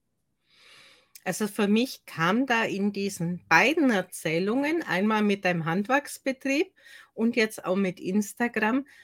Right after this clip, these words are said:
noch die Frage auf, gibt's dahinter noch die Frage,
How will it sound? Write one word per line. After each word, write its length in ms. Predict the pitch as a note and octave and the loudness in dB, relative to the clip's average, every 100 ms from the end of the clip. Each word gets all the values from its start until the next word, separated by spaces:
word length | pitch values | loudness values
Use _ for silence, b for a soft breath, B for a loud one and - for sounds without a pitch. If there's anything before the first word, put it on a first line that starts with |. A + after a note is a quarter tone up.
| _ | _
noch 300 | G#3 A#3 A#3 | 2 2 2
die 180 | - G3 | -4 -8
Frage 680 | - E3+ D#3 F#3+ G3+ B3 - | -4 0 2 2 0 -2 0
auf, 400 | G#3+ A#3+ - - _ _ _ _ _ _ _ _ _ _ _ _ _ _ _ _ _ _ _ _ _ _ - | 0 0 -4 -14 _ _ _ _ _ _ _ _ _ _ _ _ _ _ _ _ _ _ _ _ _ _ 0
gibt's 720 | A#3+ - - - - - - _ _ _ _ | 2 0 -4 -4 -4 -8 -18 _ _ _ _
dahinter 800 | F#3 - - G#3+ B3+ E4 - E4 | -4 -4 2 4 6 4 2 0
noch 320 | - A#3 A3 - | 2 2 0 -2
die 280 | - E3 | -10 -8
Frage, 1040 | D#3 - D#3 D3+ C#3+ C#3+ F3+ G#3 C#4+ D4+ E4+ | -8 -10 -8 -2 2 2 2 0 0 0 -2